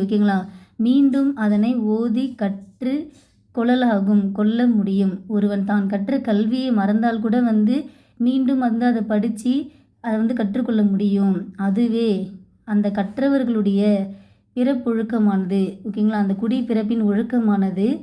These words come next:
குன்ற கெடும் அப்படின்னாக்கா, சப்போஸ் வந்து அவன் அந்த குடி பிறப்பின் ஒழுக்கம் வந்து கொஞ்சம் குறைஞ்சா கூட அது கெட்டுவிடும். சரிங்களா? அவனுடைய பேரு புகழ் எல்லாமே மொத்தமா வந்து கெட்டுவிடும். So, என்ன சொல்றேன் அப்படின்னாக்கா,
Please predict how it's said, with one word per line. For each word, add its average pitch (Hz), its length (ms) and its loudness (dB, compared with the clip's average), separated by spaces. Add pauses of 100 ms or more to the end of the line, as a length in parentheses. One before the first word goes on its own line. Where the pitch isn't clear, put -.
(960)
குன்ற 269 460 2
கெடும் 220 280 0
அப்படின்னாக்கா, 202 460 0 (500)
சப்போஸ் 247 520 -2
வந்து 233 280 0 (240)
அவன் 202 240 0
அந்த 196 160 2
குடி 226 260 -2
பிறப்பின் 233 320 0
ஒழுக்கம் 240 340 0
வந்து 208 360 2
கொஞ்சம் 233 420 -4
குறைஞ்சா 226 400 -2
கூட 208 220 -4 (1160)
அது 214 200 0
கெட்டுவிடும். 202 760 -2
சரிங்களா? 214 360 0
அவனுடைய 196 400 0
பேரு 240 300 0
புகழ் 220 340 -2
எல்லாமே 214 500 2 (380)
மொத்தமா 226 480 -2
வந்து 214 260 0 (520)
கெட்டுவிடும். 202 640 0 (360)
So, 233 220 -6
என்ன 226 220 2
சொல்றேன் 220 300 -2
அப்படின்னாக்கா, 208 460 2